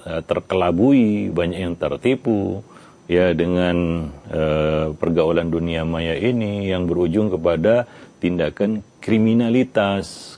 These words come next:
kejahatan, ya. Nah, banyak yang jadi korban. Nah, ini bukan berita isapan jempol, ini kenyataan.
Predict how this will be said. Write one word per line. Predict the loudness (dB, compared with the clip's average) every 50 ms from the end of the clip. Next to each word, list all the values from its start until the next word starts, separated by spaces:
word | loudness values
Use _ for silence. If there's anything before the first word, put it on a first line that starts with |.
| -4 -2
kejahatan, | 0 0 0 0 0 -2 -4 -4 -2 -2 0 0 0 0 -2 -4 -4 -4 -4
ya. | -4 -4 -4 -8 -12 -18 -20 -20 -20 -20 -20 -20 -18 -10
Nah, | -6 -4 -4 -2 -2 -2 -2
banyak | -4 -4 -4 -2 -2 -4 -2 -2
yang | -2 0 2
jadi | 2 2 2 2 2
korban. | 2 2 4 4 4 2 4 4 4 4 2 0 -2 -4 -6 -8 -10 -12 -16 -20 -20 -20 -20 -20 _ _ -8
Nah, | -4 -2
ini | 0 0 0 2
bukan | 0 0 0 2 2 2 4 4 2 0 -2 -4 -8 -18 -20 -20 -20 -18 -8
berita | -2 0 0 0 2 2 0 0
isapan | 0 0 -2 -2 -4 -4 -4 -4 -4 -2 -4 -4 -6 -8 -10 -6
jempol, | -4 -2 0 0 0 2 2 4 4 4 4 4 2 0 0 -2 -6 -4
ini | -2 0 0 0 -2 -4 -10 -20 -20 -20 -20 -6 -2
kenyataan. | 0 0 2 0 0 0 0 0 0 0 0 -2 -2 -2 -2 -2 -4 -6